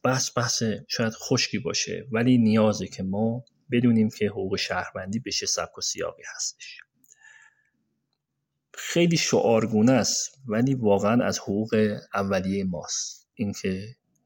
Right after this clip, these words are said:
نحوهٔ برخوردمون با حکومتمون، با دولتمون به چه سبکی باشه. هیچ موقع من به خشونت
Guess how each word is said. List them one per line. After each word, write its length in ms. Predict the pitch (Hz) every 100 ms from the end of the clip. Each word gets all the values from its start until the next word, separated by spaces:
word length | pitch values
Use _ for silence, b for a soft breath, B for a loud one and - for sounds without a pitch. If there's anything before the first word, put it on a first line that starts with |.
| -
نحوهٔ 320 | 92 - 104 -
برخوردمون 720 | - - 107 101 98 95 -
با 260 | 87 78 - _ B B B B B _
حکومتمون، 840 | 110 - 95 101 110 113 107 101
با 100 | 95
دولتمون 680 | 90 95 101 113 - 110 104
به 80 |
چه 140 | 90 -
سبکی 360 | - 90 -
باشه. 280 | - - - _ _ _ b b b _
هیچ 220 | 175 139
موقع 400 | 123 123 120 117
من 360 | 143 131 127 127 - _
به 180 | 98 95
خشونت 880 | - - 101 - 101 113 123 -